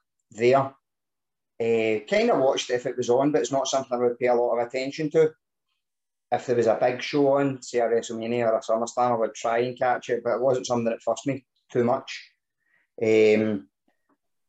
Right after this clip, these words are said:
kinda before that phase, W C W was quite a big thing for me. Uh, I think it's because I was,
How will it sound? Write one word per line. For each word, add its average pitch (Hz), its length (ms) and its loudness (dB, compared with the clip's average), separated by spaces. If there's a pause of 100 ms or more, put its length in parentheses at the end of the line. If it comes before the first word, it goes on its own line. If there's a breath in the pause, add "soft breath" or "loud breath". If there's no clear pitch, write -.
(1000)
kinda 135 200 2
before 170 340 2
that 185 260 2
phase, 156 320 -6
W 131 260 -2
C - 180 -12
W 123 280 0
was 143 140 -2
quite 143 160 0
a 135 80 0
big 139 180 0
thing 143 220 0
for 139 240 -2
me. 131 160 -6 (1200)
Uh, 110 520 -4
I - 40 0
think 165 220 2
it's 175 80 0
because 127 720 0 (680)
I 117 400 2
was, 110 340 2